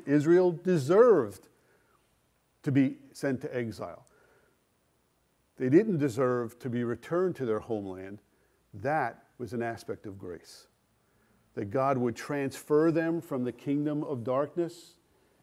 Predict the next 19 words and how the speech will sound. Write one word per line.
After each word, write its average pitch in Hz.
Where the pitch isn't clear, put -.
into 147
the 135
place 147
where 127
he 147
would 143
now 139
bestow 139
upon 131
them 127
all 139
of 135
the 139
promises 139
that 123
he 120
made 120
to 143
them, 143